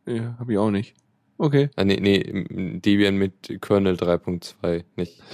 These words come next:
Speaker 2: Debian
Speaker 1: Ja,
Speaker 2: drei Punkt zwei,
Speaker 1: okay.
Speaker 2: das wär ein bisschen alt.
Speaker 1: Also es gibt ein paar, die sind betroffen, ein paar, die sind nicht betroffen.
Speaker 2: Ja.
Speaker 1: Wahrscheinlich hängt es jetzt dann voneinander von ab, wie die Kindprozesse irgendwie
Speaker 2: Mhm.
Speaker 1: verwaltet werden
Speaker 2: Ja,
Speaker 1: oder irgendwas.
Speaker 2: ja, genau. Beim Debian trat's halt auf, als nach,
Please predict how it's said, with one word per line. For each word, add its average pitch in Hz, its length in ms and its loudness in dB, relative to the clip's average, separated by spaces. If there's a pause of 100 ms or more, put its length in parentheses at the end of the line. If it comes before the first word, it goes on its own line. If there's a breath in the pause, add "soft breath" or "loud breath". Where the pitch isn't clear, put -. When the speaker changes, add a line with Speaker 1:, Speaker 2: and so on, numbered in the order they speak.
(140 loud breath)
Speaker 2:
Debian 92 220 0
Speaker 1:
Ja, 104 220 4
Speaker 2:
drei 104 80 4
Punkt 110 180 2
zwei, - 100 2
Speaker 1:
okay. 110 160 4
Speaker 2:
das 107 60 0
wär 95 80 2
ein 90 80 -2
bisschen 90 220 -4
alt. 87 120 -2
Speaker 1:
Also 127 160 2
es 135 60 -4
gibt 180 200 0
ein 160 80 -2
paar, 151 240 2
die 151 80 -4
sind 147 140 -4
betroffen, 147 420 -2
ein 135 80 -4
paar, 135 160 0
die 123 100 4
sind 120 160 -2
nicht 143 160 -2
betroffen. 147 400 0
Speaker 2:
Ja. 127 80 2
Speaker 1:
Wahrscheinlich 143 320 4
hängt 147 160 2
es 143 60 -2
jetzt 147 100 2
dann 143 140 4
voneinander 135 580 2
von 139 140 -2
ab, 139 220 0
wie 139 100 2
die 139 100 2
Kindprozesse 123 580 2
irgendwie 120 420 2
Speaker 2:
Mhm. 120 40 -4
Speaker 1:
verwaltet 117 400 0
werden 113 200 2
Speaker 2:
Ja, 98 100 4
Speaker 1:
oder 117 80 4
irgendwas. 127 320 -2
Speaker 2:
ja, 95 160 2
genau. 90 260 4
Beim 87 240 2
Debian 95 340 2
trat's - 360 0
halt 92 180 4
auf, 95 320 2
als - 340 0
nach, - 220 -2